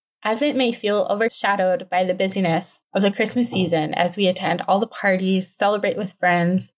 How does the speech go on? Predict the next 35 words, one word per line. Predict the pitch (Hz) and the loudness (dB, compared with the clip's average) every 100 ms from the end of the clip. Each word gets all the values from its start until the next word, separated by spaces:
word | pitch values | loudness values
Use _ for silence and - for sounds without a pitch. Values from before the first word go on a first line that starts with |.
| _ - | _ -6
and | 202 | -2
love | 196 | 0
our | 175 | -2
family. | 190 180 156 101 190 - _ _ | 0 -2 0 -2 -4 -6 _ _
It | 214 | -6
feels | 254 247 247 | -2 -2 0
overwhelming | 220 247 285 233 233 226 180 | -2 0 0 0 0 0 -4
to | 208 | -6
take | 196 202 | -4 -4
the | - | -2
time | - 190 208 | -2 0 2
to | 196 | 0
silence | 190 - 170 190 196 | -4 0 2 2 0
and | - 190 | -2 0
prepare | 220 214 - 202 | 0 -2 -2 0
our | 208 | 0
hearts | 202 185 185 | 0 -2 -2
for | - 196 | -4 -6
Christ, | - 165 160 156 - - - _ _ | -2 0 0 -2 -8 -10 -12 _ _
yet | 226 233 | -2 0
at | 240 | 0
the | |
same | 240 247 240 240 | -2 0 0 0
time | - 196 196 196 | -2 0 0 0
to | - | 0
also | 151 - 226 | 0 0 0
be | 202 | 0
joyful | 185 202 214 214 196 | 0 0 0 0 0
and | 160 196 | 2 2
merry | 190 190 190 202 | 0 2 2 0
to | 196 - | -6 -4
all | 180 190 190 | 0 0 2
those | 175 175 - | 2 0 -2
we | 156 | -2
embrace. | 165 - - - - - | 0 0 -2 -4 -4 -6